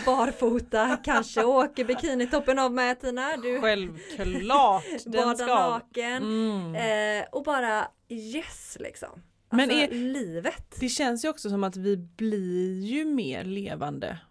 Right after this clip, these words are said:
Speaker 2: på sommaren.
Speaker 1: Mm.
Speaker 2: Och det är då vi verkligen vågar klä av oss, självklart för att det är varmare ute. Men att det blir,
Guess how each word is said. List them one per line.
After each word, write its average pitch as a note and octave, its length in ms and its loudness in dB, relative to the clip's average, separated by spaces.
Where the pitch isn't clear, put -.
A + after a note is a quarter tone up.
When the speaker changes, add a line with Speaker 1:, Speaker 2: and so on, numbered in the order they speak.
Speaker 2:
på E3+ 200 -6
sommaren. F#3+ 680 -2
Speaker 1:
Mm. F3+ 220 -10
Speaker 2:
Och G3+ 100 2
det G3+ 80 6
är G#3 40 4
då F#3+ 240 2
vi F3 160 -2
verkligen E3+ 680 -2
vågar G3+ 880 0
klä - 160 -2
av D#3+ 220 0
oss, E3+ 120 -6
självklart F#3 440 -6
för - 60 -6
att F#3+ 60 -4
det - 80 -4
är E3 40 -6
varmare E3 320 -2
ute. F3+ 260 -2
Men G#3 220 2
att G3+ 200 0
det G3 200 -4
blir, G3+ 560 2